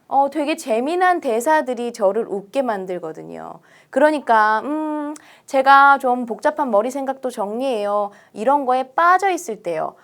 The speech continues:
I'm a huge fan of music. I'm really into music. 어디 어디에 빠져 있다. 무엇 무엇을 정말 좋아하다.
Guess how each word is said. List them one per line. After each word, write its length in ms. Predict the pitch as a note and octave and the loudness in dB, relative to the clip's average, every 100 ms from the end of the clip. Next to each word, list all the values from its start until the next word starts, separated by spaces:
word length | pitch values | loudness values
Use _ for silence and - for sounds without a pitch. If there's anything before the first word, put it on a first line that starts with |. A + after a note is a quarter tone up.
| _ - | _ 0
I'm 240 | A3 A#3+ | 2 2
a 80 | B3 | 0
huge 460 | A#3+ C#4 D#4+ D#4+ | -2 0 0 0
fan 180 | - D#4 | -2 0
of 160 | D4+ C4+ | 0 -2
music. 560 | D4 D#4 D4+ F4 F#4 - | -4 -4 -4 -4 -4 -8
I'm 240 | G3+ F#3+ | -8 -6
really 380 | F3+ B3 C#4 C#4 | -4 -2 -2 -2
into 280 | B3+ A#3+ A3 | -4 -6 -8
music. 400 | G#3 F#3 F3 E3 | -6 -6 -6 -4
어디 240 | F3+ G3+ A#3 | -4 -2 -2
어디에 180 | A3 A3 | -2 -2
빠져 320 | D4 D4+ C#4+ | -2 0 -2
있다. 220 | C#4+ D#4+ | -2 -2
무엇 180 | G#3+ G#3+ | -2 -4
무엇을 260 | G#3 A#3 | -4 -8
정말 380 | A3+ F3+ G3 G3+ | -8 -8 -4 -4
좋아하다. 440 | G3 E3+ D3 - | -6 -10 -8 -10